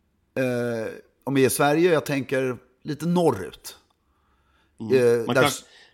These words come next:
Speaker 2: man kanske åker till Jämtland, till
Speaker 1: Eh.
Speaker 2: Storulvån eller till någon nationalpark i Härjedalen eller Jämtland.
Speaker 1: Exakt så, där du kan se bisonoxar, heter det väl inte där uppe, det heter något annat. Men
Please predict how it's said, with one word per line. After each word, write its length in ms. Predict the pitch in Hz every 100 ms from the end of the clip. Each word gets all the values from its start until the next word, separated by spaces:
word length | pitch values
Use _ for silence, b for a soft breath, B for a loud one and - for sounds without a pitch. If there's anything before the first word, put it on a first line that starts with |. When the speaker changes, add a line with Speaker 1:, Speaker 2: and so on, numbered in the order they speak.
| b _
Speaker 2:
man 140 | 127
kanske 200 | 127 139
åker 120 | 147 127
till 160 | 117
Jämtland, 580 | 147 92 - 95 92 90
till 140 | - 110
Speaker 1:
Eh. 40 |
Speaker 2:
Storulvån 1120 | - 156 139 143 127 117 104 95 98 90 92
eller 160 | 98 101
till 160 | - 113
någon 140 | 117
nationalpark 920 | 113 - 127 123 131 - 101 90 -
i 180 | 107 107
Härjedalen 500 | 113 120 107 101 104
eller 100 | 101
Jämtland. 520 | 107 101 - 104 98 - _ -
Speaker 1:
Exakt 560 | 156 - - 135 -
så, 100 | 139
där 100 | 123
du 100 | 127
kan 160 | 123 131
se 280 | 147 123 113
bisonoxar, 960 | 95 160 117 - 117 127 143 - 107
heter 220 | 95 85 98
det 40 |
väl 100 | 98
inte 160 | 90 90
där 100 | 90
uppe, 220 | 82 82
det 80 | 95
heter 220 | 92 90
något 140 | 90
annat. 320 | 87 78 -
Men 220 | - 104